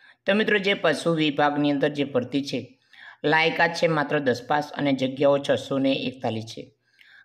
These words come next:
ઘણા બધા મિત્રોના સવાલ હતા કે આનો અભ્યાસક્રમ કયા પ્રકારનો રહેશે. તો આજના વીડિયોની અંદર તમને સંપૂર્ણ જ માહિતી જણાવીશું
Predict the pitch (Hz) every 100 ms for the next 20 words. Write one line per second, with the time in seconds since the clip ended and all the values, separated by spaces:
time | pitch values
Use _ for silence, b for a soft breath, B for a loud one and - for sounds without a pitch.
0 | - 175 202 220 220 208 202 190 175 160
1 | 156 156 156 147 - - 151 151 165 -
2 | 127 127 123 151 139 143 147 135 135 123
3 | 117 113 104 101 - 113 _ b b b
4 | - 170 - 165 151 185 196 185 180 170
5 | 165 160 151 139 135 131 131 127 131 156
6 | 143 143 139 139 135 143 151 139 135 110